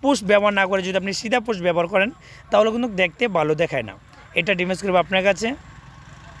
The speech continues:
আর ডিজাইনটা অনেক মজবুত, অনেক শক্ত, লাগানোর পর এটা অনেক সুন্দর,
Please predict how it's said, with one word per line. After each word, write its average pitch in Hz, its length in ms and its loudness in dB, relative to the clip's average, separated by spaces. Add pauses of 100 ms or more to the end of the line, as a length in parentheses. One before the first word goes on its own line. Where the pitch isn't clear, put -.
(760)
আর 175 60 2 (100)
ডিজাইনটা 208 360 0
অনেক 208 100 2 (100)
মজবুত, 196 400 -2
অনেক 175 140 -2 (100)
শক্ত, 170 260 -4 (580)
লাগানোর 214 360 0
পর 208 100 2 (100)
এটা 165 180 -2
অনেক 175 200 -2
সুন্দর, 185 240 -4